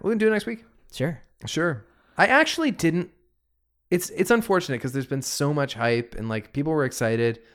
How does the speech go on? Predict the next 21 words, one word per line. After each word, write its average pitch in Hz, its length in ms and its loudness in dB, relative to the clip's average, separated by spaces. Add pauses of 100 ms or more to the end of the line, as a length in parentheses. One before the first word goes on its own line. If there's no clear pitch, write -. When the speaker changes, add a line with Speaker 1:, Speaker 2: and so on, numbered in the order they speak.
(120)
Speaker 1:
I 160 80 4
wanted 170 380 4
to 160 80 2
like 127 300 0
it. 151 320 0
Speaker 2:
Yeah. 127 340 6
Speaker 1:
I 160 60 6
didn't 254 380 -2
dislike 135 500 4
it. 156 100 4
I 208 80 2
thought 302 160 4
it 370 40 2
was 220 140 0
Speaker 2:
Mm-hmm. 107 100 -6
Speaker 1:
good. 151 420 4 (460)
I 175 100 0
just 208 220 0
was 262 160 0
weirdly 190 440 2
uninterested. 147 680 -2